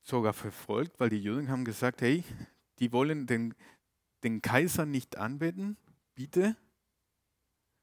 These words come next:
Die Aussage von Jesus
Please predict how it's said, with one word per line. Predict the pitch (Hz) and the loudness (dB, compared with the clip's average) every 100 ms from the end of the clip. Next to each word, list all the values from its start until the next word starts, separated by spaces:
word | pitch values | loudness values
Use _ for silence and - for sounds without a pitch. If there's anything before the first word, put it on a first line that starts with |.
| _ _ _ _ _ _ _ _ _ _ _ _ _ _ _ _ _ _ _ _ _ _ _ _ _ _ _ _ _ _ _ _ _ _ _ _ | _ _ _ _ _ _ _ _ _ _ _ _ _ _ _ _ _ _ _ _ _ _ _ _ _ _ _ _ _ _ _ _ _ _ _ _
Die | 131 120 | -2 -2
Aussage | - 117 180 - 156 151 147 | 2 2 2 0 0 0 -2
von | - 127 120 120 117 - _ _ _ | -2 -2 -2 -2 -10 -20 _ _ _
Jesus | 113 117 101 - | -2 -2 -6 -10